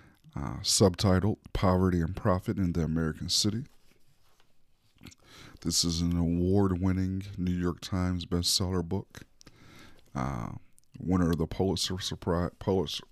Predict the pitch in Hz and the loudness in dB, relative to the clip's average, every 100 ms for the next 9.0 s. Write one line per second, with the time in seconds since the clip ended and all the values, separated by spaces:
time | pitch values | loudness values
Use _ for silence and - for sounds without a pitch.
0 | - - 87 67 - - 78 65 57 - | -14 -4 -2 -2 -6 -6 -4 -2 -4 -4
1 | - - 82 57 - - - - - - | -6 -6 -8 -6 -6 -8 -10 -20 -20 -20
2 | _ - 95 - 120 123 104 - 92 69 | _ -4 -2 -2 -4 -2 -2 -2 -4 -4
3 | - 85 92 87 82 - - - 113 117 | -6 -2 -2 -2 -4 -6 -6 0 0 -2
4 | - 53 50 - - 90 71 - - 117 | -4 -4 -6 -6 -4 -4 -6 -8 -10 -6
5 | 113 160 - - - - 90 92 85 101 | -4 -6 -10 -20 -20 -10 -4 -2 0 2
6 | 110 90 - 110 - - 123 151 208 202 | 2 2 0 -2 0 0 2 2 2 0
7 | 151 - 185 165 185 160 - 95 - - | 0 -2 -2 0 0 0 -2 -4 -6 -18
8 | - - - - - - 95 78 53 | -18 -18 -18 -20 -14 -2 0 0 -2